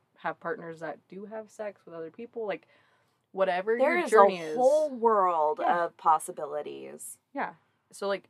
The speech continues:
Speaker 1: go and find that out. Like, go do
Speaker 2: Do
Speaker 1: that.
Speaker 2: some
Speaker 1: You have
Speaker 2: research.
Speaker 1: permission to fucking do
Speaker 2: Research
Speaker 1: it.
Speaker 2: as in don't watch porn. Porn
Speaker 1: Yes.
Speaker 2: is completely
Speaker 1: Go get O M G, yes.
Speaker 2: fantasy.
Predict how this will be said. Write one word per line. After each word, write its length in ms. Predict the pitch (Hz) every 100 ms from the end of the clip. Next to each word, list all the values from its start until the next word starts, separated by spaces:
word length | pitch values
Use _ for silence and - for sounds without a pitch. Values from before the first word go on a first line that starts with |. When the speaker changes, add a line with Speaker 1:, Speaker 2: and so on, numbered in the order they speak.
| -
Speaker 1:
go 560 | 180 185 208 233 247 254
and 200 | - 247 -
find 640 | - 156 160 165 180 190 190 _ _
that 140 | 226 277
out. 340 | 302 151 -
Like, 240 | 180 - _ _ _
go 100 | -
do 120 | 240 226
Speaker 2:
Do 40 |
Speaker 1:
that. 100 | 285 370
Speaker 2:
some 20 | 311 269
Speaker 1:
You 80 | 196
have 80 | 185
Speaker 2:
research. 100 | -
Speaker 1:
permission 720 | 302 247 196 - 196 214 233 _ _ _ _ _ _
to 60 | 254
fucking 300 | 247 285 254
do 120 | 262 285
Speaker 2:
Research 140 | 247
Speaker 1:
it. 60 | 269
Speaker 2:
as 180 | 254 254
in 320 | 233 214 202 -
don't 280 | 165 160 196
watch 240 | 220 -
porn. 360 | - 185 175 196
Porn 260 | - 220
Speaker 1:
Yes. 100 | 190
Speaker 2:
is 60 | 151
completely 1160 | 202 202 - 220 226 220 190 233 233 240 247 247 _ _ _ _ _ _ _
Speaker 1:
Go 120 | 196
get 220 | 202 262 240
O 120 | 214
M 160 | 240 262
G, 180 | 247 -
yes. 340 | 185 175 180
Speaker 2:
fantasy. 920 | 175 170 175 214 262 262 403 277 370